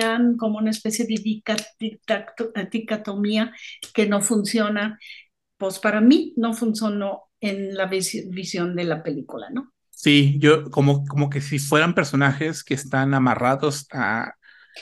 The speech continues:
Speaker 2: a un destino trágico y no pueden escapar de él y no, no nos permite a nosotros, eh,
Speaker 1: <laughs> Sí.
Speaker 2: entenderlos, ¿no? Entender mejor porque están ya, ya están predestinados a la tragedia, ¿no? Y eso,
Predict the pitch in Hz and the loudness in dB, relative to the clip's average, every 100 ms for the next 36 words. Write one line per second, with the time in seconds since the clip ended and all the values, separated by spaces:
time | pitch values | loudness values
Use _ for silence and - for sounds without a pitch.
0 | - 131 123 120 139 156 170 143 - 147 | -8 -2 2 4 4 4 0 0 -4 -2
1 | 147 139 - 139 175 185 - 202 247 196 | 0 0 2 0 0 -2 -2 -2 -2 -2
2 | 139 131 147 147 - - - 120 127 147 | -2 0 0 0 -2 -6 -4 -2 0 0
3 | 147 139 131 131 135 143 135 139 - 120 | -2 0 0 0 -2 0 2 2 0 2
4 | 127 127 131 127 123 - - 117 - - | 2 0 -2 -4 -8 -10 -8 -8 -8 -14
5 | - _ _ _ - - - 269 160 - | -18 _ _ _ -18 -12 -2 -2 0 -2
6 | 127 123 127 131 139 143 120 110 123 135 | -2 2 4 6 6 4 2 0 -2 -2
7 | 127 120 127 143 143 139 127 131 135 - | 0 2 4 4 2 0 0 -2 -4 -6
8 | 107 - 123 131 180 - 131 113 123 - | -10 -2 0 2 0 -2 0 2 0 -6
9 | _ 127 127 120 117 117 120 120 123 143 | _ -6 2 4 4 0 -2 -2 2 4
10 | 131 - 117 117 120 113 131 117 107 - | 4 0 -8 -6 -6 -6 -6 -6 -8 -6
11 | 123 120 107 104 110 135 240 139 131 143 | -2 0 0 -2 -4 -4 -2 -2 -2 -2
12 | 143 | -2